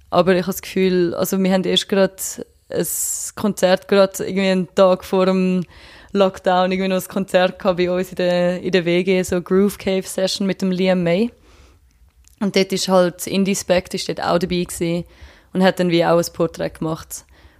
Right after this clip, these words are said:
Und auch dann grad nachher noch zu unserem Musikvideo, zu Bringing Home the Rain, auch noch geschrieben. Und ich glaub, das ist wie einfach mega schön gewesen, zum sehen. Ich meine, schlussendlich der Impact ist ja,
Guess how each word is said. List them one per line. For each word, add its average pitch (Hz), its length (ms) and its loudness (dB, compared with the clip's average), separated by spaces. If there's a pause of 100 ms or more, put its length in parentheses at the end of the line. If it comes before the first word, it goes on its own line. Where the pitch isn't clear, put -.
Und 180 260 0
auch 170 160 4
dann 170 460 0 (160)
grad 185 240 4
nachher 170 300 -2
noch 165 580 0
zu 175 200 -4
unserem 165 760 -2
Musikvideo, 165 880 -6 (180)
zu 180 140 -4
Bringing 175 340 0
Home 170 180 0
the 170 60 0
Rain, 165 440 0 (680)
auch 175 220 4
noch 180 120 0
geschrieben. 170 640 0
Und 190 120 -2
ich 185 120 -2
glaub, 190 180 4
das 208 160 2
ist 208 220 0
wie 196 120 0
einfach 185 220 -2
mega 180 300 0
schön 180 260 0
gewesen, - 220 -8
zum 170 200 -6
sehen. 165 520 -2
Ich - 160 -10
meine, 208 180 0
schlussendlich 196 520 -2
der 190 120 0
Impact 185 460 -2
ist 170 160 -6
ja, 185 320 4